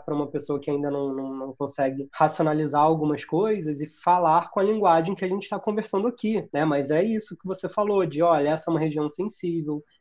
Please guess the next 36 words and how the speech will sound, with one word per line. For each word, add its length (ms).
ninguém 680
além 240
de 80
você 400
pode 340
tocar", 580
né? 340
São, 280
são 380
conceitos 640
que 100
precisam 380
ser 220
ditos, 280
mas 360
esse 240
é 40
um, 200
é, 260
acaba 300
sendo 200
um, 360
um 60
assunto 360
bem 480
necessário, 640
mas 140
que 80
a 40
gente 180
vai 100
deixar 360
pra 200
um 180
outro 400
programa. 680